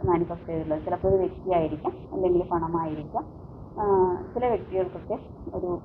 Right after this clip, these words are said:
എന്താണ്, റിയൽ എസ്റ്റേറ്റിൻ്റെ ഒരു എനർജി കൂടിയാണ്, ഒരു പ്രോപ്പർട്ടി ആയിരിക്കാം. ആ, നിങ്ങൾ എന്തെങ്കിലും വസ്തുക്കൾ വാങ്ങുന്നുണ്ടെങ്കിൽ അതായിരിക്കാം. അല്ലെങ്കിൽ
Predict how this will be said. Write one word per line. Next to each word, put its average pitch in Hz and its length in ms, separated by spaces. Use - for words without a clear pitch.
എന്താണ്, 175 260
റിയൽ 185 220
എസ്റ്റേറ്റിൻ്റെ 165 600
ഒരു 170 80
എനർജി 160 320
കൂടിയാണ്, 156 360
ഒരു 165 60
പ്രോപ്പർട്ടി 170 540
ആയിരിക്കാം. 151 500
ആ, 190 60
നിങ്ങൾ 208 180
എന്തെങ്കിലും 196 280
വസ്തുക്കൾ 185 420
വാങ്ങുന്നുണ്ടെങ്കിൽ 160 520
അതായിരിക്കാം. 160 540
അല്ലെങ്കിൽ 214 420